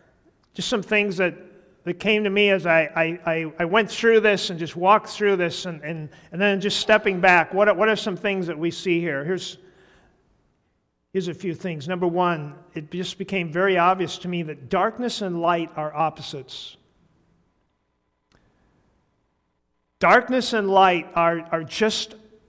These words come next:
opposite throughout. Every time they're referred to, they never go together. And darkness is, n-, you might be able to point something out to me. I, I, I couldn't thi-, I can't remember any time when darkness was proclaimed as good.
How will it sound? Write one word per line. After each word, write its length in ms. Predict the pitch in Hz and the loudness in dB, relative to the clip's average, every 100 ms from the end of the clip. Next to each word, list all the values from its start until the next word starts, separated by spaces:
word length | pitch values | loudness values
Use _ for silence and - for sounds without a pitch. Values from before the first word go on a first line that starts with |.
| _ _ | _ _
opposite 720 | 196 208 208 185 - 165 135 - _ _ _ _ _ _ _ _ _ | 8 8 6 -2 -8 -8 -12 -16 _ _ _ _ _ _ _ _ _
throughout. 480 | - 214 214 226 165 - - - - _ _ _ _ _ _ _ _ _ | -4 4 8 8 8 -2 -18 -20 -20 _ _ _ _ _ _ _ _ _
Every 220 | 214 226 233 | 4 4 2
time 280 | 233 226 | 4 4
they're 100 | 214 | 4
referred 300 | 208 233 220 | 2 4 4
to, 40 | 170 | 4
they 180 | 190 180 | 0 2
never 400 | 196 240 302 269 | 6 6 6 8
go 220 | 262 254 | 8 8
together. 560 | 240 226 214 196 135 - - - | 8 6 6 4 -4 -10 -20 -4
And 200 | 202 208 | -2 4
darkness 480 | 240 269 311 285 - | 8 10 8 4 0
is, 140 | 233 | -2
n-, 400 | 190 220 226 - - - _ _ _ _ _ _ _ | -2 -4 -6 -16 -20 -20 _ _ _ _ _ _ _
you 120 | - 190 | -2 4
might 200 | 233 240 | 4 8
be 80 | |
able 160 | 240 233 | 6 6
to 60 | 214 | 2
point 320 | 233 240 233 | 2 2 2
something 220 | 233 196 | -2 4
out 200 | 226 247 | 4 4
to 80 | 254 | 0
me. 200 | 254 214 | 2 4
I, 460 | 160 180 165 180 | 4 0 2 2
I, 80 | 190 180 | 2 0
I 80 | |
couldn't 300 | 180 202 233 | -2 0 0
thi-, 180 | 220 226 220 | 2 -2 2
I 140 | 196 190 | 2 2
can't 340 | - 262 277 | 2 4 4
remember 520 | 233 220 226 208 190 | 2 2 4 4 2
any 220 | 226 240 240 | 2 0 0
time 320 | 220 214 196 | 4 4 4
when 220 | 190 160 | -2 -2
darkness 720 | 123 202 240 226 190 175 - | 4 6 6 4 -4 -4 -6
was 180 | 190 180 | -4 -4
proclaimed 480 | 180 196 196 185 175 | -2 -4 -2 -4 -4
as 140 | 170 | -8
good. 280 | 151 156 127 | -8 -10 -10